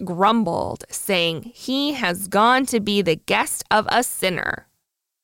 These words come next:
Zacchaeus stopped and said to the Lord, "Look, Lord, I give half of my possessions to the poor.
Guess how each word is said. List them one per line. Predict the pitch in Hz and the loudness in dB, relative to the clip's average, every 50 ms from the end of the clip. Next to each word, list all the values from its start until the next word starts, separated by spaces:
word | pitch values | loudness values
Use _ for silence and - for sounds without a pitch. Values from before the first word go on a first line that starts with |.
| _ _ _ _ - | _ _ _ _ -4
Zacchaeus | 262 247 233 - - 294 277 294 311 | -2 -2 0 0 2 2 2 2 0
stopped | - - - - - - - 208 - - - - - - _ _ _ _ _ - | -2 -4 -2 0 2 2 2 2 0 -4 -8 -14 -14 -14 _ _ _ _ _ -6
and | - 226 233 233 | -4 -2 -2 -2
said | - - 233 226 240 247 - | -2 0 0 2 0 0 -2
to | - - 262 | -2 -4 -4
the | 214 220 220 | -2 -2 -2
Lord, | 214 190 190 175 175 175 175 175 185 - - _ _ _ _ _ _ _ _ _ _ _ _ _ _ _ | -2 0 0 0 0 0 0 -2 -4 -8 -10 _ _ _ _ _ _ _ _ _ _ _ _ _ _ _
"Look, | - 226 294 - 302 - - - - | 0 2 2 2 0 -2 -8 -8 0
Lord, | 220 247 254 269 269 262 226 208 - - | 2 4 6 6 6 6 4 2 0 0
I | 208 208 233 | -2 -2 0
give | 220 - 233 233 240 | 0 0 0 0 0
half | - - - - 262 269 320 - | -2 -4 -2 0 0 0 0 -2
of | - 233 - | -4 -4 -2
my | 247 233 220 214 | 0 2 2 2
possessions | 220 - 240 233 196 196 180 208 - - 214 190 190 190 - - | 2 0 -2 -2 0 0 0 0 -2 -2 -2 -2 -2 -4 -4 -4
to | - 180 | -4 -4
the | - - | -4 -6
poor. | - - - - - 101 123 - - - - | -8 -8 -6 -6 -4 -4 -4 -6 -8 -10 -14